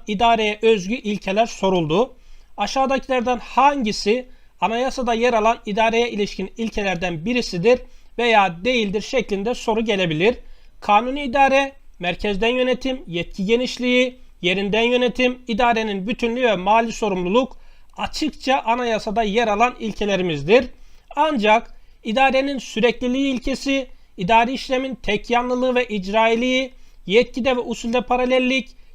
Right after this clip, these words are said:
düzenli idare ilkesi gibi ilkeler ise anayasada yer almaz. Dikkat edelim. Şimdi bu ilkeleri biraz açalım arkadaşlar.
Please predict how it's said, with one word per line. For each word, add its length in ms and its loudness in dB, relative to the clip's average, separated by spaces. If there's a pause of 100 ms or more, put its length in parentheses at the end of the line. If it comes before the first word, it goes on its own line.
(120)
düzenli 400 -2
idare 380 0
ilkesi 440 -4
gibi 180 -2
ilkeler 460 -4
ise 360 0 (260)
anayasada 560 -2
yer 200 2
almaz. 500 0 (220)
Dikkat 300 0
edelim. 380 -2 (1500)
Şimdi 440 -6
bu 100 -2
ilkeleri 500 -2
biraz 300 -2
açalım 360 -2
arkadaşlar. 540 -4